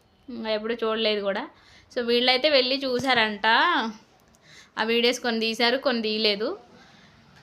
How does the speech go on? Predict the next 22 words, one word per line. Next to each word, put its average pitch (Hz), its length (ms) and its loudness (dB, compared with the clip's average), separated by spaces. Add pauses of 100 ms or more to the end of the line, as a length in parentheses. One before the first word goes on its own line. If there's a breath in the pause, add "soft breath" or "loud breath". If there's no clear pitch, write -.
(140)
So - 60 -6
ఎగ్జామ్ 247 380 0
రాసేదాకా 240 600 2
వీళ్ళు 269 260 -2
అట 226 160 0
అట 254 180 -2
అంట 233 280 -2 (140)
మొత్తం 240 400 -6
తిరిగేసి 233 420 -2
వచ్చారనమాట. 208 760 -2
మళ్ళీ 262 340 -2
నేను 262 220 0
ఎగ్జామ్ 240 320 2
సెంటర్ 247 300 2
నుంచి 233 220 -4
బయటకు 226 340 2
వచ్చే 220 240 0
టైంకి 220 400 0
ఎంచక్కా 240 420 -2
అక్కడే 220 280 -2
నిల్చొని 220 440 -6
ఉన్నారు. 196 440 -8